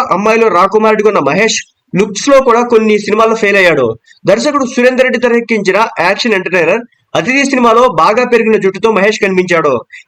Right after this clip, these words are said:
ఎర్రటి జులపాల జుట్టు కలిగిన మహేష్ గెటప్ ఒకంత విమర్శలకు గురైంది. నెక్స్ట్ చరణ్, రామ్ చరణ్ చేసిన సినిమాల్లో ఎవడు మూవీలోని ఆయన లుక్ విమర్శల పాలైంది. క్లీన్ షేవ్ లుక్ అనేది చరణ్ ఫేస్ కి అంతగా సెట్ కాలేదు. కోలముఖం కలిగిన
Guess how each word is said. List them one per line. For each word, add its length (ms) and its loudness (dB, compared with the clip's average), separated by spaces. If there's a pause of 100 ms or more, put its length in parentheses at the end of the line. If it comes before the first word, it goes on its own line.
ఎర్రటి 300 0
జులపాల 380 0
జుట్టు 240 -4
కలిగిన 260 0
మహేష్ 420 -2 (180)
గెటప్ 280 -2
ఒకంత 340 0 (440)
విమర్శలకు 420 0
గురైంది. 500 2 (400)
నెక్స్ట్ 240 0 (160)
చరణ్, 280 0 (400)
రామ్ 300 2
చరణ్ 280 0
చేసిన 200 0 (100)
సినిమాల్లో 500 0 (180)
ఎవడు 180 2
మూవీలోని 440 2
ఆయన 340 0
లుక్ 260 0
విమర్శల 360 -2
పాలైంది. 400 0 (420)
క్లీన్ 260 0
షేవ్ 280 2
లుక్ 200 -2
అనేది 240 0 (100)
చరణ్ 240 0
ఫేస్ 240 0
కి 60 -4
అంతగా 180 0
సెట్ 320 -4
కాలేదు. 340 0 (400)
కోలముఖం 520 0
కలిగిన 260 0